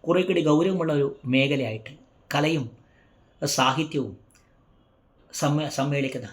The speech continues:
ജനങ്ങളുടെ ഉത്തരവാദിത്വം അതിലൂടെ വെളിവാക്കേണ്ട ഒരു ഇടമായിട്ട്, സ-, വലിയ രീതിയിലുള്ള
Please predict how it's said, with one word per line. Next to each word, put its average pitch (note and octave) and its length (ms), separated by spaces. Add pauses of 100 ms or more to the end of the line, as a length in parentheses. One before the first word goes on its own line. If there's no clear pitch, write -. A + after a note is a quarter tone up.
ജനങ്ങളുടെ D3+ 420
ഉത്തരവാദിത്വം D3 640 (720)
അതിലൂടെ D3 380 (300)
വെളിവാക്കേണ്ട D3+ 600
ഒരു C3+ 80
ഇടമായിട്ട്, C3 540 (1700)
സ-, - 140 (100)
വലിയ E3 280
രീതിയിലുള്ള E3+ 560